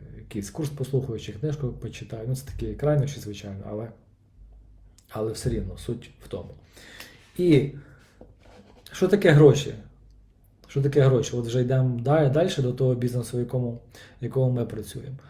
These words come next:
Що таке гроші? Гроші — це взаємодія між людьми. Якщо цієї взаєм-, взаємодії немає,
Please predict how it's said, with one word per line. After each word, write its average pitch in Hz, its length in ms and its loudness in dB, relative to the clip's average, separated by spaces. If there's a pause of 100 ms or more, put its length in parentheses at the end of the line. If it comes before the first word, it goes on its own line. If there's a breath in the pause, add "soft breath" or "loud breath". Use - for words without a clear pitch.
(120)
Що 160 100 -6
таке 147 180 0
гроші? 131 320 2
Гроші — 214 340 2
це 190 340 2 (300 loud breath)
взаємодія 139 800 6
між 143 300 2
людьми. 131 380 2 (840)
Якщо 165 240 4
цієї 180 400 6
взаєм-, 143 280 6
взаємодії 147 760 6
немає, 131 640 2